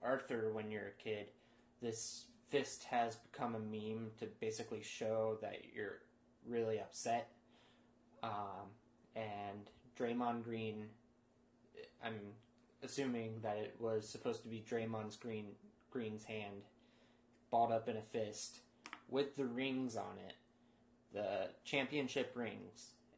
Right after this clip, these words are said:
and that is supposed to symbolize that LeBron is angry that he was in,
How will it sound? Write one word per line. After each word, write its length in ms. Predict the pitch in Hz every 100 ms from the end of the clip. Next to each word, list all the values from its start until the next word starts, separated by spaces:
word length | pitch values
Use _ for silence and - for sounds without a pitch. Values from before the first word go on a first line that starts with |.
| -
and 420 | 113 110 104 101 98
that 380 | 113 110 107 - - - -
is 200 | 113 107
supposed 560 | - 113 123 113 - -
to 240 | 113 104
symbolize 840 | 104 127 113 107 104 - 90 - -
that 320 | 117 117 - 113
LeBron 540 | 107 113 110 110 107
is 100 | 101
angry 460 | 104 107 107 101 95
that 180 | 92 107
he 140 | 117
was 180 | 110 107
in, 160 | 107